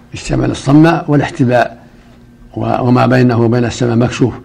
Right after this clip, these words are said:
لأنه إذا كان محتميا بالثوب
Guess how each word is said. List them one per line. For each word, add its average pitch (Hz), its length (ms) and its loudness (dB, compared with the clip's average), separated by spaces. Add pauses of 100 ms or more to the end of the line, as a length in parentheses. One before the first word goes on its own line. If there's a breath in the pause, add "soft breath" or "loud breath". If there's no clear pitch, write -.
(600 loud breath)
لأنه 135 320 2
إذا 120 220 0
كان 117 460 -2 (480)
محتميا 131 420 2
بالثوب 120 500 -2